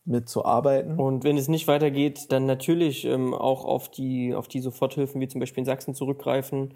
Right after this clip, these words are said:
Speaker 2: Ähm, Sachsen hilft sofort, ihr kennt es bestimmt schon, das ist ein zinsloses, ähm, Nachrangdarlehen, was dann quasi wie Eigenkapital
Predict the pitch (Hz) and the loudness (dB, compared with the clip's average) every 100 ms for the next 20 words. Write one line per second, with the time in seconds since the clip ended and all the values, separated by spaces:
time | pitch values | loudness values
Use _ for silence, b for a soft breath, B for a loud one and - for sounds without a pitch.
0 | b b b _ 127 120 120 117 131 - | b b b _ -2 0 0 -2 -4 -2
1 | 139 135 131 135 135 143 143 135 143 139 | 0 -2 -2 -8 -2 -2 -2 -4 -4 -6
2 | - 135 - 135 131 135 135 131 - - | -8 -14 -6 -6 -4 -4 -2 -4 -10 -12
3 | 127 - 147 - 135 135 135 135 - _ | -8 -6 -6 -2 -2 0 -4 -6 -18 _
4 | _ _ _ - 123 123 135 165 165 151 | _ _ _ -6 -4 -2 -2 -2 -2 -2
5 | 135 139 147 147 147 143 143 - 127 - | 0 0 0 0 0 -4 -8 -10 -8 -8
6 | 123 - 127 123 131 - 131 135 139 135 | -8 -6 -6 -4 -4 -2 -2 -4 -6 -6
7 | 131 135 127 123 | -6 -2 0 -2